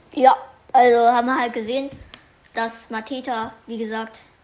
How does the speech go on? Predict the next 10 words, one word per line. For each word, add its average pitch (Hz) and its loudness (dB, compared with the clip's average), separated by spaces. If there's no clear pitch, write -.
eigentlich 220 -12
richtig - -14
viele 226 -12
Tore 277 -4
macht, 302 -10
ist 226 -16
halt 214 -10
Superspieler, 285 -10
wie 233 -12
gesagt, 262 -6